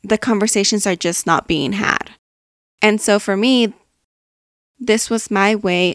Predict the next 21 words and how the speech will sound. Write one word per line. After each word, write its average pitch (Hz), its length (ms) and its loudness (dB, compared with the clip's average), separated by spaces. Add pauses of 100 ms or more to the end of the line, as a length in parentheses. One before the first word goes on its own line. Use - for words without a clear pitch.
of 180 200 -4
getting 190 280 0
my 180 120 -2
parents' 170 520 -6
input 202 560 -2 (560)
on 185 180 -4
my 185 160 -2
decision, 180 680 -6
but 202 260 4
also 190 800 2 (680)
being 196 300 2
respectful 220 960 0 (160)
and 180 240 0
conscious-minded 185 1080 -2 (100)
about 170 520 0 (1000)
my 185 320 0
culture 190 880 -2 (340)
and 180 240 0
some 180 320 -2
of 175 220 -4
the 170 440 -2